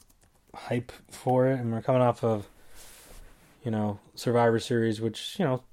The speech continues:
had a good amount of hype, and, you know, obviously Royal Rumble's coming up, and, you know, we're right dab in the middle of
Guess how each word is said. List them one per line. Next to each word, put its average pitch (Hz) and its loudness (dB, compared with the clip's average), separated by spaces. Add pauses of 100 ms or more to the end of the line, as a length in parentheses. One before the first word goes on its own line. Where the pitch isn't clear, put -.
had 175 0
a 139 -10
good 139 -2
amount 123 0
of 107 -2
hype, 113 2
and, 107 -2
you 110 -2
know, 104 -4
obviously 113 -2
Royal 110 4
Rumble's 107 0
coming 104 -2
up, 104 -4
and, 101 -4
you 110 -2
know, 104 -2
we're 110 0
right 110 4
dab 110 0
in 107 -2
the 107 0
middle 107 0
of 101 -4